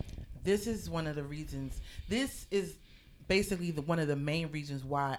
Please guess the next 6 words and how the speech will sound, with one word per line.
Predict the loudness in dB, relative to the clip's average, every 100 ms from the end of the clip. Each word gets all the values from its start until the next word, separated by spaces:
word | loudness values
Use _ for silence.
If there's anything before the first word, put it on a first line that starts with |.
| -2
I | -2 -2 -2
don't | 0 0 -2 -8 -18 -18 -18 -20 -20 -20 -6
use | -2 -2 -2
labels | -2 0 0 -2 -6 -8 -18
to | -8 -4
identify | -4 -2 -2 -2 -2 -4 -4